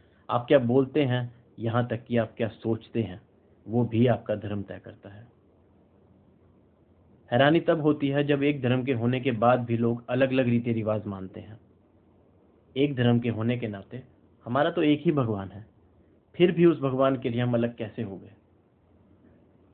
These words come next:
कहीं तो हमारे लिए प्याज और लहसुन भी नॉनवेज जैसा बन जाता है और कहीं पे हम भगवान को खुश करने के लिए उसी नॉनवेज को परोसते हैं।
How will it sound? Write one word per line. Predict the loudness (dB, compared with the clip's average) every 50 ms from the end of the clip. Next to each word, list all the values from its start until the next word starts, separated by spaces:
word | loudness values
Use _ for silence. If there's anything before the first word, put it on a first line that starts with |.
| -20 -20 -20 -12 -6
कहीं | -2 0 0 2
तो | 2 2
हमारे | 2 4 4 4 4 2
लिए | 2 0 -2 -2
प्याज | -2 2 2 4 4 4 4
और | 2 2
लहसुन | 2 2 2 0 0 2
भी | 2 0
नॉनवेज | 0 0 -2 -2 -2 0 0 0 0
जैसा | 0 -2 -2 -4 -6
बन | -6 -6 -8 -8
जाता | -10 -12 -12 -14 -16
है | -14 -14 -16 -16 -18 _ _ _ _ _ _ _ _ _ _ _ _ _ _ -4
और | -4 0
कहीं | 2 4 6 6 6
पे | 4 4 4
हम | 4 4 4
भगवान | 4 2 2 2 2 2 0
को | -2 -6
खुश | -8 -8 -12 -10
करने | -8 -6 -4 -2 -2 -2 -2
के | -2 -4 -6
लिए | -4 -4 -4 -4
उसी | -6 -8 -10 -6 -2 2 4
नॉनवेज | 4 4 4 4 2 2 0 0
को | -4 -8
परोसते | -8 -8 -10 -10 -12 -16 -20 -20
हैं। | -20 -20 -20 -20